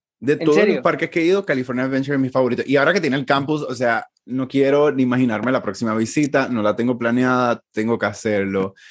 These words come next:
Speaker 1: Pero antes que se me pase, hablando de los niños y las personas que, que tienen estos tipos de sueños, ¿qué consejo le puedes dar a todo el que in-, le interesa una carrera como la tuya?
Speaker 2: Ya sea una carrera como la mía o la carrera que ellos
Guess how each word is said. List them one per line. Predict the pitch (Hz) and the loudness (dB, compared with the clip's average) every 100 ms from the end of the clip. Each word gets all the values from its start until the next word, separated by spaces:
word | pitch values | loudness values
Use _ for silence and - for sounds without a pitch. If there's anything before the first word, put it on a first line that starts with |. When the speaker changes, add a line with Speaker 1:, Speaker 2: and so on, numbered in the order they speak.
| - - | -20 -2
Speaker 1:
Pero | 131 139 | 2 2
antes | 156 | 2
que | - | 0
se | 190 | 0
me | 160 104 | 0 0
pase, | 107 90 - 60 _ _ - - _ _ | -2 -2 -6 -12 _ _ -20 -20 _ _
hablando | 127 139 143 160 | 0 2 4 4
de | 180 | 4
los | 156 135 131 | 2 0 0
niños | 143 147 143 135 | 0 2 0 -2
y | |
las | 123 110 | -4 -4
personas | 110 98 110 101 110 | -8 -6 -4 -2 -4
que, | - 117 95 | -2 -2 -2
que | 107 | -6
tienen | 101 135 151 | 0 2 2
estos | 151 - - | 0 -4 -14
tipos | 110 107 | -8 -6
de | 107 | -6
sueños, | - 131 117 110 101 - - - _ - | 0 2 2 0 -2 -8 -20 -20 _ -8
¿qué | 180 | -6
consejo | - 202 190 120 | -2 -2 0 0
le | 131 | 0
puedes | 117 104 113 | 2 0 2
dar | 104 | 0
a | 104 107 | 0 -4
todo | - 127 139 | -2 0 2
el | 151 110 | 0 -2
que | - | -6
in-, | 104 95 | -6 -6
le | 107 | -4
interesa | 107 104 120 170 214 | -4 0 2 2 0
una | 165 113 | -2 -2
carrera | 117 123 113 113 | -2 0 0 -2
como | 110 104 | -4 -6
la | 78 | -8
tuya? | 82 69 - _ _ _ _ _ _ _ _ _ _ _ _ _ _ _ _ _ _ - | -12 -14 -16 _ _ _ _ _ _ _ _ _ _ _ _ _ _ _ _ _ _ 0
Speaker 2:
Ya | 190 | 0
sea | 214 254 247 | 2 0 0
una | 247 | 0
carrera | 233 160 165 180 | 0 0 0 0
como | 151 131 | -2 -4
la | 127 | -4
mía | 143 165 160 151 | -2 -2 0 0
o | 147 | -2
la | 143 | -2
carrera | - 139 147 165 175 | -4 -4 -2 -2 -2
que | - 131 | -4 -6
ellos | 131 151 156 139 - - | -4 0 0 -2 -10 -18